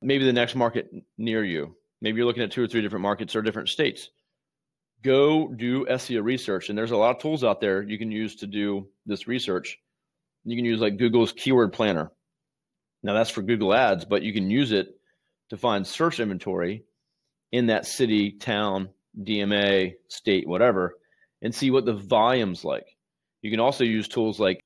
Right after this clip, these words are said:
Ahrefs to see the competition. And so what you should be doing is say,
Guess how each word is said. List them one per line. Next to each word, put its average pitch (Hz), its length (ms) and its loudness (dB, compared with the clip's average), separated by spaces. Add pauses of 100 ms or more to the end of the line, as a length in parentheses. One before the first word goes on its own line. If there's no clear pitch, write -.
Ahrefs 117 640 2 (840)
to 123 140 -8
see 120 520 -2 (280)
the 117 60 -2
competition. 110 880 -4 (680)
And 107 120 -8
so 127 100 4
what 117 200 2
you 117 80 -2
should 113 160 -4
be 107 80 0
doing 131 380 2
is 107 160 0
say, 107 420 2